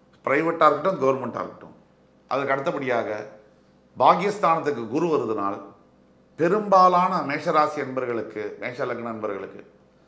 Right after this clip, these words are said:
அப்பாவின் மூலியமாக மிகப்பெரிய அனுகூலம், தந்தையாரின் மூலியமாக நல்ல கடவுள் பக்தி, தந்தையாரின் மூலியமாக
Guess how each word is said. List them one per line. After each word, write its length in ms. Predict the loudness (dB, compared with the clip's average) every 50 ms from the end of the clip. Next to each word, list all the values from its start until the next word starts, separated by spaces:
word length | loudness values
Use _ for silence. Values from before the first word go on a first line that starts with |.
| _ _ _ _ _ _
அப்பாவின் 800 | -8 -8 -8 -4 0 4 6 6 6 6 4 0 -6 -6 -6 -6
மூலியமாக 720 | -6 -6 -6 -6 -6 -6 -6 -6 -8 -8 -10 -12 -12 -18 -20 -20 _ _ _ _ _
மிகப்பெரிய 600 | -10 -4 -2 -2 -2 0 0 0 0 0 0 -2
அனுகூலம், 640 | -4 -4 -4 -4 -2 -2 -2 -2 -2 -4 -6 -8 -8 -14 -18 -20 _ _ _ _ _ _ _ _ _ _ -4
தந்தையாரின் 760 | -4 -2 0 2 2 4 6 8 8 6 6 2 -2 -4 -6
மூலியமாக 640 | -6 -4 -4 -6 -4 -4 -6 -6 -6 -6 -8 -8 -10 -14 -20 -20 _ _ _ _
நல்ல 360 | -6 -4 -2 -2 0 0 -2
கடவுள் 380 | -2 -2 0 0 0 0 0 -2
பக்தி, 640 | -4 -6 -8 -10 -10 -12 -12 -10 -12 -14 -18 -20 _ _ _
தந்தையாரின் 720 | -6 -6 -6 -4 -2 0 2 4 4 4 4 2 -2 -4 -6
மூலியமாக 580 | -6 -4 -4 -6 -6 -8 -10 -10 -10 -10 -12